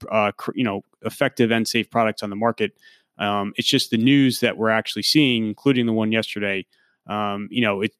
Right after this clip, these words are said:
we're just still a very long time from having a, a safe, effective vaccine on the market at scale that people are comfortable, you know, ingesting. So that's the, the view on the broader tape. For news today, like I said, there's really not much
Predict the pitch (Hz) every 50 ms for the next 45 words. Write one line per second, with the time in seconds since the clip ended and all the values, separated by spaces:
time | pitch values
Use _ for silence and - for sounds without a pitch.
0 | - - 127 127 117 - - 156 139 120 110 123 131 131 127 123 123 120 113 110
1 | - - 120 117 113 110 107 - - 110 101 113 110 107 101 104 104 104 104 104
2 | 101 107 101 101 107 - 107 107 98 - - 120 113 107 - - - - - _
3 | - - 123 113 - - 110 104 98 104 104 101 - - - 117 107 104 101 -
4 | - 117 120 117 113 110 110 104 - - 107 - - - 107 - - - - 113
5 | 107 104 98 95 92 - _ _ _ - _ _ _ - 107 107 - - 123 -
6 | - 107 104 - - 120 107 - - 107 107 104 98 92 - - _ _ _ -
7 | - 117 113 101 95 95 - 110 107 101 110 104 98 - - 98 98 - _ _
8 | _ _ - - _ _ _ _ _ _ - - - 160 160 156 147 143 - -
9 | - _ _ _ - 151 156 160 - - - 151 139 143 127 120 147 151 151 147
10 | 139 131 110 135 131 123 120 - - - 214 190 - - 160 143 143 156 170 175
11 | 160 - - 151 143 135 131 120 - 123 - - 127 113 113 110 110 147 160 151
12 | 135 131 131 113 113 123 123 120 - - - - -